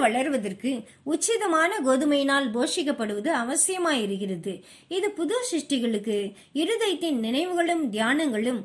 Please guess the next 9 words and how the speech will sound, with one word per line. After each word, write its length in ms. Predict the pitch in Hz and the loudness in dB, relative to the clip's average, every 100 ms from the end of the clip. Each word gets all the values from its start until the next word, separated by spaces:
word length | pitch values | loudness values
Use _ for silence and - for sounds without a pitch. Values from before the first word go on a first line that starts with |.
| - - 208 | -10 -12 -2
தேவனுடைய 500 | 285 415 440 285 240 | 0 0 0 0 2
பரிபூர்ண 520 | 226 254 339 392 392 | 2 2 0 0 0
நிலைக்கு 400 | 359 240 247 302 | 0 0 0 0
முடிந்தவரை 640 | 247 226 302 381 403 359 339 196 - - _ 247 | 0 2 2 2 2 2 0 -4 -12 -20 _ -2
உறுதிப்பட்டதாய் 840 | 349 415 440 262 226 220 285 370 | 0 2 0 0 -2 0 2 2
இருக்க 260 | 247 247 | 0 0
வேண்டியது 380 | 277 226 202 190 202 | 0 0 0 -2 -2
அவசியமாக 560 | 226 - 277 254 302 349 | 0 0 2 2 0 0
இருக்கிறது. 540 | 247 208 202 185 | 0 0 -2 -2